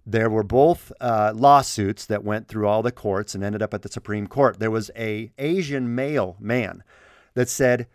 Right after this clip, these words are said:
he had perfect grades, perfect test scores, and he was completely turned down at Harvard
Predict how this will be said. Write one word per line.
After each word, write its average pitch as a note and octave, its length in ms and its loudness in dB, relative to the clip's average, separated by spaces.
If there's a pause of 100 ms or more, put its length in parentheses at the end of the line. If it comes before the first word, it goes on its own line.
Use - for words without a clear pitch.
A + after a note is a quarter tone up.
(200)
he C3 160 -2
had B2+ 340 4
perfect F3 480 0
grades, C3+ 720 -2 (340)
perfect E3+ 460 0
test D3 240 2
scores, B2 720 -4 (200)
and A#2 160 -4
he C#3+ 140 0
was B2+ 220 0
completely G#2 1040 -2 (260)
turned B2+ 400 -2
down F#2 440 0 (280)
at A#2+ 160 -2
Harvard G#2 540 4